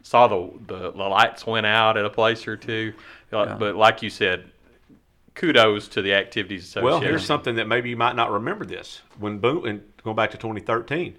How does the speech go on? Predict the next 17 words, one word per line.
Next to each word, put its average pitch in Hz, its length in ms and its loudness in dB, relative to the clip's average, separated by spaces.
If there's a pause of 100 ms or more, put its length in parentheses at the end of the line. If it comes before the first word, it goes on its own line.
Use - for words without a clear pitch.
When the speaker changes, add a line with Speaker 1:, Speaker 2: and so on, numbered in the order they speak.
(340)
Speaker 3:
when 107 180 -4
Boonville 135 360 0
won 147 240 -2
that 113 140 -6
state 110 240 -2
championship - 560 -8
in 98 80 -8
twenty 110 220 -8
thirteen, 113 520 -6
that 127 200 0
championship 147 440 -6
game 110 200 -4
was 107 160 -6
delayed 107 560 -2
two 156 220 -2
different 156 420 -4
times 131 540 0